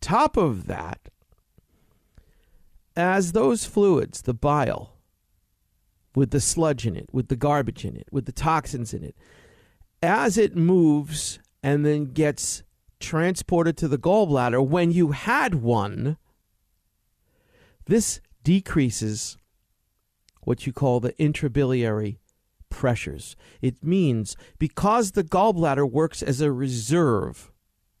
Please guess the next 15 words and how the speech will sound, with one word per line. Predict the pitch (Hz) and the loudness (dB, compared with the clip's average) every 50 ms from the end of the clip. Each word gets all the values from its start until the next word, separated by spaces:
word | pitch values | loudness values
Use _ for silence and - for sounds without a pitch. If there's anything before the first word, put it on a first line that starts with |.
| _ _ _ _ _ _ _ _ _ _ _ _ _ _ _ _ _ _ _ _ _ _ _ _ _ _ _ - - - | _ _ _ _ _ _ _ _ _ _ _ _ _ _ _ _ _ _ _ _ _ _ _ _ _ _ _ -10 -4 -2
the | 160 151 | -2 -2
pressures | - - - - 220 247 220 - - 196 147 131 127 123 131 - - - | -2 -4 -2 0 0 0 2 2 2 2 2 2 -2 -4 -8 -10 -6 -2
up | - 165 190 180 - - - - | 0 0 0 0 -4 -10 -4 0
in | 170 156 165 160 160 156 | 2 4 4 4 2 2
the | 151 147 | 0 -2
ducts | 123 - 170 170 170 - - - - | 0 0 0 0 0 -2 -6 -12 -8
in | - - 156 151 | -2 0 0 2
the | 151 151 | 2 0
liver, | 139 135 165 180 147 - - - - _ _ _ _ _ _ _ - | 2 2 2 2 0 -2 -6 -12 -14 _ _ _ _ _ _ _ -2
those | - 160 165 147 - | 0 0 0 0 -2
pressures | - - 175 165 156 - - 160 147 135 131 - _ | -4 -2 0 0 0 0 -2 -4 -4 -4 -6 -10 _
are | - 131 135 | -4 -2 -2
better | 123 117 151 139 131 127 | 0 0 0 2 2 2
regulated. | 123 135 139 135 131 135 104 110 107 95 90 101 107 | 2 2 0 2 0 0 0 -2 -4 -6 -8 -10 -4
They | 110 135 139 139 135 113 | 0 2 2 2 2 -2